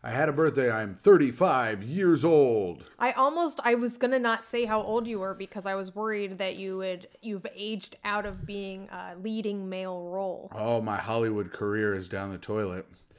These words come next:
Speaker 1: Well, that's a, it is worrisome that I won't be able to be, you know, like, the next,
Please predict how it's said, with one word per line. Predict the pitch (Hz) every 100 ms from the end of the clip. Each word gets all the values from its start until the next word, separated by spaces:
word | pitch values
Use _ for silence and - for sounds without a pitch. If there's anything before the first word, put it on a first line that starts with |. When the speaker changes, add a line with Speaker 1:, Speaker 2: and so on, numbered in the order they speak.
| - - -
Speaker 1:
Well, | 139 160
that's | 165 202 214
a, | 180 160
it | 165 175 165
is | 202
worrisome | 131 147 147 120 120 110
that | 113 107 104
I | 110 113
won't | 117 123 107
be | 120
able | 117 117
to | 110
be, | 95 107 107 104 101 101 123
you | 117
know, | 110 101 98 98 95
like, | 104
the | - 107
next, | 104 -